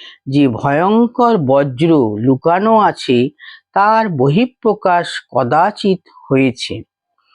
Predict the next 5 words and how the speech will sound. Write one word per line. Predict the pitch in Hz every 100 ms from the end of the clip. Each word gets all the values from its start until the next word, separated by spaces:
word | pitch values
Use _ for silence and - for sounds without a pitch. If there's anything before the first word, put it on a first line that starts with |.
| _ _
শ্রীরামকৃষ্ণ | - 196 196 233 254 254 254 226 - 233 226 233 262 _ _ 139
হৃদয়কে | 151 175 196 220 220 - 202
সাবধান | - 160 143 147 156 202 233 220
করে | 226 208 196
দিয়েছিলেন, | 151 131 160 170 - 165 165 165